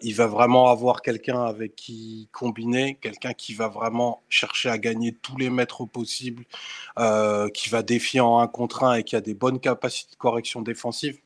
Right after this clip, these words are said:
Il fait un ou deux retours, je crois, autour de la, de la trente-septième qui sont vraiment encore de,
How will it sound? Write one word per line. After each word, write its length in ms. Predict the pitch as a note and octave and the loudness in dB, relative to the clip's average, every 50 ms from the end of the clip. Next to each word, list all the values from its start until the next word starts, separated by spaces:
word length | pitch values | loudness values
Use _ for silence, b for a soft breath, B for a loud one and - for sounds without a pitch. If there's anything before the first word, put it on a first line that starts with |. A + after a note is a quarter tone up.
| _ - | _ -20
Il 80 | - | -18
fait 480 | - - A#2+ A2 G#2+ A2 A2 G#2+ G#2+ A2 B B B B B B B B - | -12 -10 -8 -8 -6 -6 -8 -8 -10 -12 B B B B B B B B 0
un 140 | C3 B2 A#2+ | 2 4 4
ou 120 | A#2 A#2 | 4 2
deux 120 | A2 A#2 A#2+ | 0 0 -2
retours, 360 | A#2 - - - C3 A#2 - | -2 -2 -4 -6 -6 -6 -6
je 60 | - | -8
crois, 160 | - - B2 | -6 -4 -2
autour 320 | A#2+ A2+ - - - A#2+ G#2+ | -2 -2 -4 -8 -10 -10 -6
de 60 | G#2+ | -4
la, 260 | A2 A2 G#2+ G#2+ G#2 | -2 0 0 0 -2
de 80 | G2+ G#2 | -2 -4
la 100 | G#2+ G2+ | -6 -6
trente-septième 600 | - - A#2 G#2+ - - A#2 G#2+ - - B2 A2+ | -4 -4 -4 -4 -2 -2 -4 -2 0 0 0 0
qui 160 | - - - | -2 -6 -8
sont 180 | - - A2 G#2+ | -8 -8 -8 -8
vraiment 480 | G2+ G2 G#2+ A2 A2+ A2+ A#2 A#2 A2+ A2 | -8 -6 -4 -2 0 0 0 2 0 -2
encore 300 | A2 - C3+ A#2+ G#2+ G#2 | -2 0 0 0 0 0
de, 280 | G#2 A2 G#2+ G#2+ G2 | -4 -6 -6 -6 -8